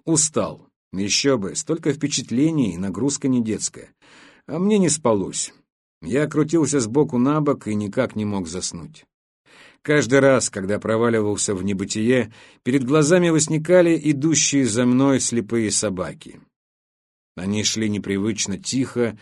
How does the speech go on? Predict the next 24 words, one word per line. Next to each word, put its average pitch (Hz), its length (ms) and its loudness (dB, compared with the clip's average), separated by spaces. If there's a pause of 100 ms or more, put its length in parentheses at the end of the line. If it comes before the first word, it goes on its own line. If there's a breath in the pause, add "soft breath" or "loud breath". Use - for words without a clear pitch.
(240 loud breath)
и 101 160 -6
целенаправленно. 98 1120 -2 (240)
Сперва 104 520 -4
одна, 95 600 -6 (220)
потом 82 440 -6
две. 82 600 -4 (600 loud breath)
Вскоре 175 500 6
их 156 100 2
собиралось 151 680 4
несколько 131 520 0
десятков. 107 960 -6 (720)
Они 120 260 2
шли 151 240 2
за 131 140 2
мной 127 220 2
по 117 100 -2
пятам, 127 440 2
будто 123 320 0
ждали 107 420 2
чего-то, 80 600 -10 (360 soft breath)
какого-то 107 440 -2
сигнала, 104 800 0
чтобы 87 300 -8
броситься. - 640 -4